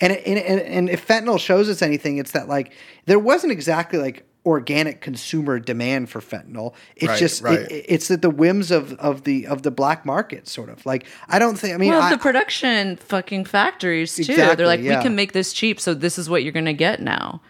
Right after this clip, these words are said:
Speaker 2: Yeah,
Speaker 3: It's
Speaker 2: that's
Speaker 3: just
Speaker 2: exactly
Speaker 3: a
Speaker 2: what
Speaker 3: fucking
Speaker 2: happened.
Speaker 3: tragedy.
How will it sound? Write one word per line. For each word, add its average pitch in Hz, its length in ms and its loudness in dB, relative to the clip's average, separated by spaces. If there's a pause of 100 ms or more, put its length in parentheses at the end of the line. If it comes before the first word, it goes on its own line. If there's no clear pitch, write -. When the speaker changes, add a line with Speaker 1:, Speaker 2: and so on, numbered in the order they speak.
(1800)
Speaker 2:
Yeah, - 80 0
Speaker 3:
It's 117 140 4
Speaker 2:
that's 113 100 -2
Speaker 3:
just 202 100 2
Speaker 2:
exactly 123 380 0
Speaker 3:
a 107 40 -2
Speaker 2:
what 104 100 -2
Speaker 3:
fucking 147 100 4
Speaker 2:
happened. 175 300 -2
Speaker 3:
tragedy. 139 680 -4